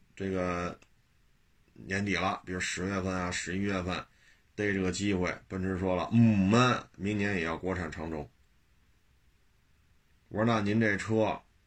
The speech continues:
当然了，他只是交了钱没去提啊，这钱也可以退，也可以退啊。我说您要是开一年，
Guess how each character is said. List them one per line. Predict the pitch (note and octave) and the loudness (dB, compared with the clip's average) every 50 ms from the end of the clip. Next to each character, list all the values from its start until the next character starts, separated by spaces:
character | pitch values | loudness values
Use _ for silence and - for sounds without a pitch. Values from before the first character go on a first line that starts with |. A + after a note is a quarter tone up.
| _ _ _ _ _ _ _ _ _ _ | _ _ _ _ _ _ _ _ _ _
当 | A2 A#2 | 0 0
然 | A#2+ G#2+ | 0 0
了， | F#2 A#2 | 0 0
他 | A#2+ | -2
只 | A#2 F#2+ F2 | -2 -2 -4
是 | F2 E2+ | -4 -4
交 | D#2+ A#2 A#2+ B2 | -2 0 0 2
了 | G#2+ F#2 | 0 0
钱 | - F2+ F2+ F#2+ | -2 -2 -2 -2
没 | G2 G#2+ | -2 -2
去 | G#2+ G2 | -2 -4
提 | - - - - D2 F2 F#2 | -4 -6 -8 -8 -6 -6 -6
啊， | - - D2+ - - - _ _ _ _ | -6 -8 -12 -12 -14 -16 _ _ _ _
这 | - F#2 | -10 -8
钱 | - - - A2 A2 | -6 -4 -2 -2 -2
也 | F#2+ | -2
可 | - G#2+ G#2 | -2 -2 -4
以 | F2 | -4
退， | - - A#2 F#2 - - - - - - - _ _ - - - - - - - - - - - - - - - - - - - - - - | -4 -4 -4 -4 -4 -6 -12 -20 -20 -20 -20 _ _ -20 -20 -20 -20 -20 -20 -20 -20 -8 -6 -6 -6 -6 -10 -18 -20 -20 -20 -20 -20 -18 -8
也 | - F2+ F2 | -6 -6 -2
可 | G2 A2 G2+ | 0 0 0
以 | F2 | 0
退 | - - G#2+ C#2+ - - | -2 -2 -4 -4 -4 -8
啊。 | - C2 B1 - - - - - - - - | -12 -14 -14 -14 -18 -20 -20 -20 -20 -18 -6
我 | - G#2+ | -2 2
说 | C3 D3 | 2 4
您 | D3 C#3 C#3+ | 4 4 4
要 | D3 C#3+ B2+ A#2+ A2+ | 6 6 6 6 4
是 | A2 | 4
开 | - - - C3+ C3 C3 A#2+ G#2+ - - - | 2 0 0 2 4 4 4 2 0 -4 -6
一 | - A#2 G#2 | -4 -2 0
年， | G2 F#2 F#2 G#2 A2 - - | 2 2 2 2 0 -2 -4